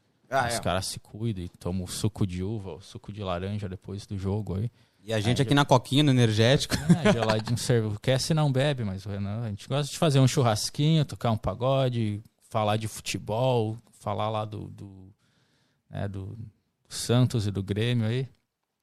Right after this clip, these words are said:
Speaker 1: A resenha pós-jogo é mais sagrada que o jogo, às vezes.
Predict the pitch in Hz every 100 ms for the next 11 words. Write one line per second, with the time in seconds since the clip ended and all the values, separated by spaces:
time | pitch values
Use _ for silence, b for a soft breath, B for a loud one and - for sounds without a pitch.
0 | _ 120 151 143 117 151 175 - 175 131
1 | 170 175 160 185 175 147 151 170 196 147
2 | 151 131 101 104